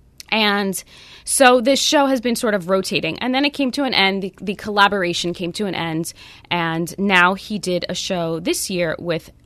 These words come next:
uh, Zendaya. So I thought, "Oh, what is that going to look like?" I don't know a whole lot about Zendaya. Of course, I know who she is, but, you know. Well, I, it did not disappoint.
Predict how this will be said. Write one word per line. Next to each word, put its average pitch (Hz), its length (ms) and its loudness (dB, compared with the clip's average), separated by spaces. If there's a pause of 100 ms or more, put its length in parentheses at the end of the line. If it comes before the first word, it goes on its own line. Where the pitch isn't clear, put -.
(140)
uh, 165 200 -4
Zendaya. 160 680 -2 (640)
So 208 640 6
I 226 160 0
thought, 214 320 0
"Oh, 285 260 -4
what 170 260 -2
is 208 200 -4
that 175 320 4
going 156 260 -6
to 160 120 -8
look 151 280 -8
like?" - 300 -6
I 285 80 4
don't - 160 -6
know 180 180 -2
a 170 40 -6
whole 175 120 -4
lot 165 200 0
about 165 200 -4
Zendaya. 175 540 -2
Of - 100 -20
course, 180 220 -4
I 175 40 -2
know 170 120 -4
who 165 80 -4
she 160 260 -6
is, 214 240 0
but, 160 300 -4 (200)
you 190 140 -6
know. 151 180 -6 (480)
Well, 220 540 6 (320)
I, - 220 0 (240)
it 247 160 2
did 269 120 2
not 240 200 8
disappoint. 175 540 -4